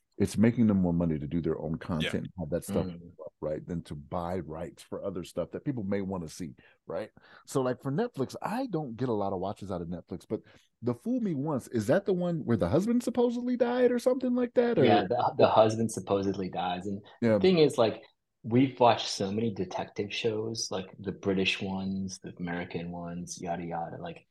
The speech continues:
Speaker 3: when a, when a de-, when a detective gets a lead, it's supposed to freaking go with the lead and look into it, right? Not just, "Oh, I'm gonna target the person who I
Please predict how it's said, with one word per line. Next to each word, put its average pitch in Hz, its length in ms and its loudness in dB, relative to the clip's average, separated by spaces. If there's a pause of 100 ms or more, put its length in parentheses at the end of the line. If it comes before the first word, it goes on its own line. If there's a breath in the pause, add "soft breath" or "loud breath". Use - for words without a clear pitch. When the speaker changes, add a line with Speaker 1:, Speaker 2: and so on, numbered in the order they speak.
(680)
Speaker 3:
when 143 280 0
a, 123 280 -2
when 127 160 2
a 131 80 4
de-, 117 160 -2 (320 loud breath)
when 135 140 0
a 131 40 2
detective 156 580 -2
gets - 200 0
a 95 60 4
lead, 85 560 -4
it's - 540 -20
supposed - 280 -6
to 117 80 -12
freaking 110 520 -6 (440)
go 101 140 10
with 90 240 0
the 85 80 -6
lead 85 320 -4
and 82 120 -12
look 90 300 -6
into 95 220 -2
it, - 180 -18 (480)
right? 95 220 -4
Not 104 280 2
just, 98 240 0 (120)
"Oh, 110 220 6
I'm 110 280 2
gonna 104 220 0
target 107 440 -2
the - 100 -16
person 113 360 -2
who 95 220 -8
I 82 100 -4